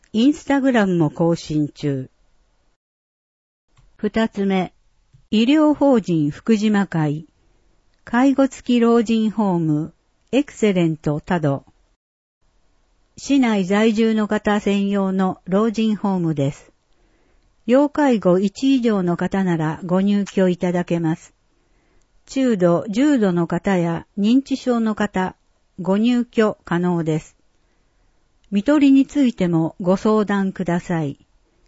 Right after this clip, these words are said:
ご入居時、退院時、送迎いたします。見学、詳細はお気軽にお問い合わせください。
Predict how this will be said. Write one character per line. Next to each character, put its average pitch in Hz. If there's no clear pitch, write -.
ご 190
入 254
居 240
時、 170
退 233
院 214
時、 156
送 214
迎 202
い 190
た 180
し 170
ま 160
す。 -
見 254
学、 233
詳 233
細 220
は 202
お 196
気 285
軽 262
に 247
お 196
問 185
い 185
合 180
わ 180
せ 185
く 175
だ 175
さ 170
い。 147